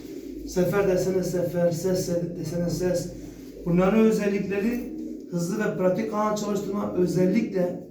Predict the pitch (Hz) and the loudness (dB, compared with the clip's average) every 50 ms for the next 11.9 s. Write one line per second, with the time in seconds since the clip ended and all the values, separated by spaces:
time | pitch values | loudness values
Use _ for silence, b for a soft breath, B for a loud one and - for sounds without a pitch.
0 | - - - 208 226 226 226 - - 196 196 180 160 - - 180 180 165 165 196 | -16 -10 -2 2 4 6 6 6 4 2 0 0 0 0 0 0 0 0 0 0
1 | 202 202 190 180 170 170 175 175 175 190 196 - - - B B B B B B | 0 2 2 2 2 4 4 4 4 4 2 2 -2 -6 B B B B B B
2 | B B B B B B B B B - - - - - 208 202 196 - 180 185 | B B B B B B B B B -6 -4 -4 -2 0 0 2 2 2 4 4
3 | 180 175 170 170 - 170 165 156 156 208 214 214 180 185 185 185 180 - - - | 4 4 4 2 0 0 0 0 0 0 0 2 2 4 4 4 4 2 0 -4
4 | - - - - 131 - 185 202 - - - - - - 165 156 - - - - | -6 -8 -10 -8 -6 -4 -2 -2 -2 -4 -6 -8 -12 -12 -12 -10 -10 -10 -10 -12
5 | - - - 202 214 214 208 214 208 180 - 185 180 175 170 170 160 156 156 - | -10 -4 2 4 4 4 4 2 2 0 2 2 2 2 2 2 0 -2 -4 -6
6 | - - - - - - - - - _ B B B B B B B B B B | -10 -12 -16 -16 -18 -18 -20 -20 -20 _ B B B B B B B B B B
7 | - 175 180 202 233 247 226 - 202 202 196 170 156 160 165 156 156 151 147 - | 2 4 6 6 6 4 4 2 2 4 4 4 4 4 2 4 4 4 4 2
8 | - - - - - - - - - - - B B B B B B B B B | 0 -2 -4 -8 -10 -12 -12 -12 -10 -8 -8 B B B B B B B B B
9 | - - 170 185 202 202 190 - - 190 165 156 185 185 196 180 175 - - 214 | -8 -2 0 2 2 2 2 2 2 0 2 4 4 4 4 4 2 -2 -2 -2
10 | 214 190 185 185 175 165 165 165 160 - - - - - - 156 156 170 196 202 | -2 2 2 4 4 4 4 4 2 0 0 -4 -6 -6 -4 2 2 2 2 2
11 | 202 190 175 170 175 175 196 190 175 165 170 170 156 156 160 156 156 | 2 0 0 2 4 4 4 4 4 2 -4 -6 -4 -4 -4 -2 -2